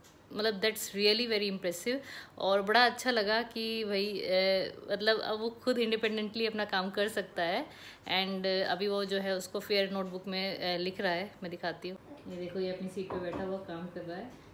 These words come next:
मैं और शोना इधर हैं और कीवू और अमित उधर दूसरे room में हैं। शोना तो अपना काम कर रहा है यहाँ पर और मैं भी laptop लेकर बैठी हूँ। मैं सोच रही हूँ, देखती हूँ कुछ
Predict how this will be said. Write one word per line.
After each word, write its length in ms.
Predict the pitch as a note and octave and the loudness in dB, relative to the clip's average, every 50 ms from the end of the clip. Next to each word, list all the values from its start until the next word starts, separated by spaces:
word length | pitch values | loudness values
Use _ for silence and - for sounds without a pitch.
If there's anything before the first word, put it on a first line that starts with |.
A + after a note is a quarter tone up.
| - - | -12 -8
मैं 160 | F#3+ G3 G#3 | -6 -4 -2
और 80 | A3+ B3+ | -2 -2
शोना 280 | B3+ C4 B3+ B3 A#3+ A#3 | -2 -2 -2 -2 -2 -4
इधर 220 | A3+ A#3 B3 A#3+ | -2 -4 -4 -2
हैं 260 | A#3 B3 C4 C#4+ C#4+ | -2 -2 -2 -2 -2
और 360 | G3+ F3+ F3+ F3+ F#3 F#3 F#3 F#3 F#3 F3+ F3+ - - | -4 -4 -4 -4 -2 0 0 0 0 0 -2 -6 -6
कीवू 460 | G3+ G3 G3 G3 G3+ G#3 G3+ G3+ F#3+ | -4 -4 -2 0 0 0 0 0 0
और 120 | F#3 F3+ F3+ | -2 -2 -4
अमित 320 | F3+ F3+ F#3 F3+ - - | -4 -4 -6 -8 -8 -8
उधर 160 | F#3 F3 F3+ | -8 -6 -6
दूसरे 320 | F3 F3 E3+ E3+ - F#3+ F#3 | -6 -6 -6 -8 -6 -6 -6
room 200 | F3+ F3 E3+ F3 | -6 -8 -10 -10
में 140 | F3 F3 | -10 -8
हैं। 340 | F3+ F#3+ G#3 A#3 A#3 - - | -8 -6 -8 -8 -10 -14 -12
शोना 320 | - - A3 A3 A3+ A#3+ A#3 | -4 -2 0 4 4 4 4
तो 100 | B3+ A#3+ | 4 2
अपना 180 | A#3 A#3 A3+ | 2 2 2
काम 200 | G#3+ - F#3+ G#3 | 4 4 4 4
कर 140 | G#3 A3+ G#3+ | 4 0 2
रहा 120 | G#3 G#3+ | 2 2
है 60 | G#3+ G#3+ | 2 2
यहाँ 200 | G#3 F#3+ F#3+ F#3+ | 0 -2 -2 -2
पर 140 | G#3+ G#3+ A3 | -2 0 0
और 300 | G#3+ G3 F#3 F3+ F#3 F#3 | 0 0 2 2 2 2
मैं 160 | F#3 F#3 F3+ | 0 -2 -2
भी 80 | F#3+ G3 | 0 0
laptop 360 | F#3+ F3+ F3+ - - F#3 F#3 | 0 0 0 0 -4 -4 -4
लेकर 200 | G3 F#3 - G3 | -4 -4 -2 -2
बैठी 280 | F#3 F#3 E3+ E3 - F#3+ | 0 0 -2 -2 -2 -6
हूँ। 120 | F#3+ F#3+ | -6 -4
मैं 140 | F#3 F#3 F3+ | -4 -4 -4
सोच 240 | F3 F#3+ F3 F3 G3 | -4 -6 -6 -4 -4
रही 100 | G3 F#3+ | -4 -4
हूँ, 80 | F#3+ | -2
देखती 260 | F3+ F3 F3 - - G3 | -4 -4 -6 -4 -6 -6
हूँ 100 | F#3 F#3 | -6 -4
कुछ 140 | - F3 | -6 -8